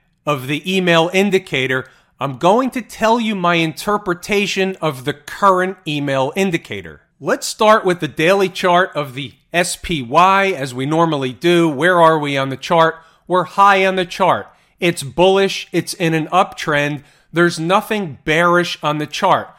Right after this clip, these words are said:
Let's separate what that means versus, is the market too high and should it come down? Are we due for a correction? Are we too high, too far, too fast? All that stuff.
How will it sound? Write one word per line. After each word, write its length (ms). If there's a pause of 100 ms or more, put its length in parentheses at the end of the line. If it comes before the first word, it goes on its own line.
(220)
Let's 320
separate 680
what 280
that 260
means 500 (280)
versus, 720 (260)
is 200
the 80
market 440
too 260
high 520
and 220
should 320
it 160
come 220
down? 420 (240)
Are 140
we 140
due 340
for 280
a 40
correction? 800 (280)
Are 220
we 180
too 360
high, 380
too 280
far, 340
too 240
fast? 600
All 240
that 280
stuff. 640